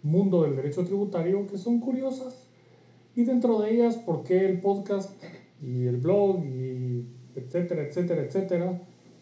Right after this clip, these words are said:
hasta mi correo electrónico es Impuestos y Chocolate. Y la otra es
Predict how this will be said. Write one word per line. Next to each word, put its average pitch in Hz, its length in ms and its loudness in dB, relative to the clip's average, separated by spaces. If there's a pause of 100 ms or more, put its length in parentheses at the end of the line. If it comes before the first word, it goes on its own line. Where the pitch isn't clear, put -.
(160)
hasta 139 300 -6
mi 135 100 -4
correo 127 220 -2
electrónico 160 800 -2 (400)
es 156 380 -6
Impuestos 143 680 -4 (200)
y 131 80 -8
Chocolate. 143 460 -4 (1400)
Y 269 500 4 (180)
la 247 160 2
otra 202 420 0
es 196 500 -2